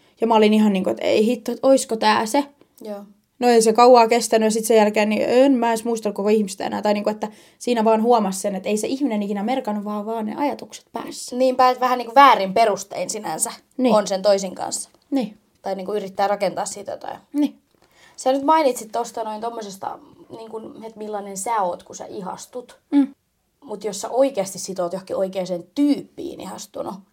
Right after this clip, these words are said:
Speaker 2: niin millainen sä oot silloin? Onks se semmonen, että sä kyhertelet ja kikattelet, jos se laittaa viestiä
Speaker 1: To-,
Speaker 2: vai?
Speaker 1: no, ri-, toi riippuu ihmisestä. Jos se
Speaker 2: Joo.
Speaker 1: antaa mulle paljon huomioon, niin mua ei kiinnosta niin paljon.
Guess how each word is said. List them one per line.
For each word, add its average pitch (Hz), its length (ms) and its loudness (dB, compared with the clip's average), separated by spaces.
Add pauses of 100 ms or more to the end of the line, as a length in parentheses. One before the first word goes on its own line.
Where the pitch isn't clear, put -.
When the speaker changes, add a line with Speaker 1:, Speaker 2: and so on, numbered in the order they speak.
Speaker 2:
niin 226 100 -6
millainen 254 400 4
sä 196 140 -4
oot 220 280 2
silloin? - 260 -8
Onks 214 100 -4
se 254 60 -8
semmonen, 214 260 -8
että - 120 -14
sä 233 60 -10
kyhertelet 262 540 -4
ja 440 100 -2
kikattelet, 311 580 -2
jos 302 140 -6
se 302 60 -2
laittaa 285 420 -4
viestiä 240 520 -4
Speaker 1:
To-, 226 80 4
Speaker 2:
vai? 240 200 0 (240)
Speaker 1:
no, 269 120 0 (160)
ri-, - 280 -4
toi 403 300 4
riippuu 370 480 4
ihmisestä. 233 520 0 (280)
Jos - 100 -2
se - 60 -2
Speaker 2:
Joo. 381 100 6
Speaker 1:
antaa 277 220 6
mulle 214 200 2
paljon 240 240 4
huomioon, 214 340 4
niin 196 100 -2
mua 190 100 0
ei 190 60 2
kiinnosta 190 320 -4
niin 196 220 -4
paljon. 226 440 4